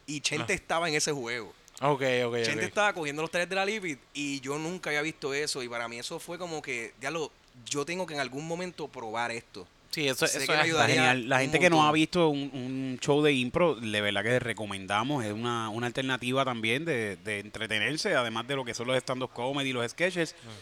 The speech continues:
Speaker 3: El impro, eh, es un, una obra de teatro, una, es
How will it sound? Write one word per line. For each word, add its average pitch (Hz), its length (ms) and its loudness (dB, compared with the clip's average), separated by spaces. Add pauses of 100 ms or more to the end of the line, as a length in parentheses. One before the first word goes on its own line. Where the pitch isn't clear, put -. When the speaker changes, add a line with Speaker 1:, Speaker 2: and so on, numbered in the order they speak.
(300)
Speaker 3:
El 139 160 -2
impro, 170 480 0 (100)
eh, 113 320 -2
es - 200 -6
un, 139 200 -4
una 139 320 2
obra 165 380 4
de 160 80 2
teatro, 139 300 0 (100)
una, 170 480 2 (400)
es 165 140 0